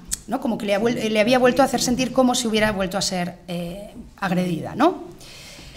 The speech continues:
Em, a ver, yo entiendo que obviamente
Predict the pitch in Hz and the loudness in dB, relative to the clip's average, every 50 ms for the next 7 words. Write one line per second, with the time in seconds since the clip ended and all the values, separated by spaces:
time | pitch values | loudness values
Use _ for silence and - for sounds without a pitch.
0 | - - 262 262 262 254 254 254 254 247 247 240 240 240 233 233 226 226 - - | -6 6 8 10 10 10 10 8 8 6 6 6 6 6 4 4 2 -2 -4 -6
1 | - - - - - - - 262 254 262 233 180 - - - - - - - - | -10 -10 -12 -14 -16 0 6 8 10 10 8 6 4 -2 -8 -16 -18 -20 -20 -20
2 | - - - - - - - - - - - - - - - - - - - - | -20 -20 -20 -20 -20 -20 -20 -20 -18 -12 -10 -10 -10 -10 -14 -16 -18 -18 -12 -6
3 | 226 196 294 302 302 302 294 320 339 330 320 302 330 - - - - - - - | 2 6 8 8 10 10 10 10 12 12 12 12 10 10 8 2 -4 -8 -12 -14
4 | - - - 214 214 214 226 247 240 254 262 262 262 214 - - 311 339 - - | -8 2 4 6 6 8 8 8 10 10 8 8 8 8 8 8 8 6 4 0